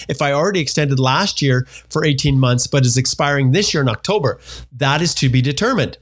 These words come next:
And you can see that it says, "For a post-grad work permit expiring in January through December of twenty twenty-two." So technically,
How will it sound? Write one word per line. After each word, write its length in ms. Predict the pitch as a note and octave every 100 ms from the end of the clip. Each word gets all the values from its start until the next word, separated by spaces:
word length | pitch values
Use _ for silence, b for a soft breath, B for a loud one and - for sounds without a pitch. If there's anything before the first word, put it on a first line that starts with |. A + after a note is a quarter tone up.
| b b
And 140 | - C#3
you 80 | C#3+
can 160 | D3+
see 200 | C3+ B3+
that 140 | E3 C#3+
it 100 | C#3
says, 280 | D#3+ C#3
"For 160 | - D#3+
a 60 | C#3
post-grad 680 | - G3+ A3+ - F#3+ F3+
work 320 | D3 D3 F3+
permit 320 | - D3+ B2 C3
expiring 800 | B2+ - - B2+ A#2+ A#2 A#2 - B B
in 480 | E3+ D3+ C#3+ A#2+ - _ _ C3+
January 880 | A#2 C#3+ C3 C3 C3 B2+ B2 A#2+ A#2+
through 260 | - D#3 C#3+
December 540 | B2+ - C#3 B2+ A#2+
of 180 | A#2+ A#2
twenty 300 | - C#3 B2
twenty-two." 640 | A#2+ C3 A#2 - G#3 C#3+ - _ B B B
So 280 | - E3+ C#3
technically, 880 | - - - D#4 - D4 E3+ A2+